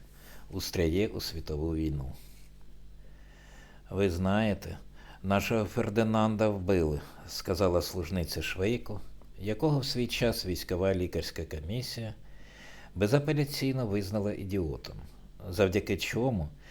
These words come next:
він звільнився з армії і тепер заробляв собі на прожиття продажем собак, паскудних, нечистокровних потвор із родовідними свідоцтвами, сфабрикованими його власною рукою.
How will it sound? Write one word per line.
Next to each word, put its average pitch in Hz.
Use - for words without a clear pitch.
він 98
звільнився 101
з 82
армії 98
і -
тепер 156
заробляв 123
собі 107
на 104
прожиття 95
продажем 120
собак, 107
паскудних, 110
нечистокровних 101
потвор 107
із 95
родовідними 104
свідоцтвами, 101
сфабрикованими 98
його 82
власною 76
рукою. -